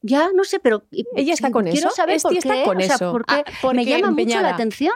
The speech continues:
Speaker 3: Porque
Speaker 1: ¿Sí?
Speaker 3: ese mundo que me invento, para mí es de verdad.
Speaker 2: Claro.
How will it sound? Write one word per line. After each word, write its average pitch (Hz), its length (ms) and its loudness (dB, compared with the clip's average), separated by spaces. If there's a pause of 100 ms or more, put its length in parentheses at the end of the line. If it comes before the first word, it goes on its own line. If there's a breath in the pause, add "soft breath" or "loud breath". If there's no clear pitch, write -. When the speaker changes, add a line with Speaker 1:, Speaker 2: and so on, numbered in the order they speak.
(140)
Speaker 3:
Porque 240 340 0
Speaker 1:
¿Sí? 320 120 0
Speaker 3:
ese 311 200 0
mundo 294 300 -2
que 262 100 -2
me 262 80 -4
invento, 277 560 -4
para 208 260 0
mí 247 200 -2
es 277 80 -2
de 254 100 0
verdad. 202 380 0
Speaker 2:
Claro. 156 240 0